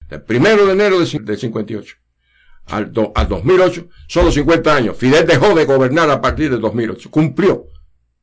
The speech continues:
E hizo un gesto como que él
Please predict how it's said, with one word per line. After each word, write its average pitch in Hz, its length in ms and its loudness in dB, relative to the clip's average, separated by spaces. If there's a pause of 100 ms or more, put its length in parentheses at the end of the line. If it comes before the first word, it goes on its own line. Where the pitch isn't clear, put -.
(840)
E 139 140 2
hizo 156 440 2
un 151 160 2
gesto 139 460 -2
como 127 280 0
que 131 220 2
él 131 320 -2